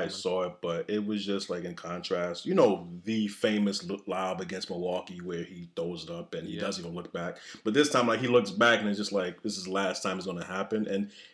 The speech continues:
Speaker 1: it's, it's just, it means more because that's what he said he was looking forward to all weekend, and, and, and it happened. So it
Speaker 2: Right.
Speaker 1: was, it was pretty dope, you know. Um,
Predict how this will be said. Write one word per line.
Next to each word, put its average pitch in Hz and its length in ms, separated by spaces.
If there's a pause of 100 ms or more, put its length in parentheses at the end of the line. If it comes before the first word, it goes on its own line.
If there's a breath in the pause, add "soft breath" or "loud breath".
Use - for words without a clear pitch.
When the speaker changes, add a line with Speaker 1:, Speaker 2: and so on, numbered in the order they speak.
Speaker 1:
it's, - 300
it's 123 200
just, 139 440 (340)
it 165 120
means 170 220
more 151 140
because 107 420
that's 117 240
what 110 140
he 107 120
said 101 420 (340)
he 104 240
was 90 160
looking 90 220
forward 90 320
to - 240 (320)
all - 180
weekend, - 400
and, - 100
and, 82 300
and 92 120
it 113 60
happened. 87 460
So 82 280
it 104 40
Speaker 2:
Right. 110 100
Speaker 1:
was, 98 180 (460 loud breath)
it 196 60
was 202 60
pretty 156 240
dope, 87 280
you 104 100
know. 90 280
Um, 87 460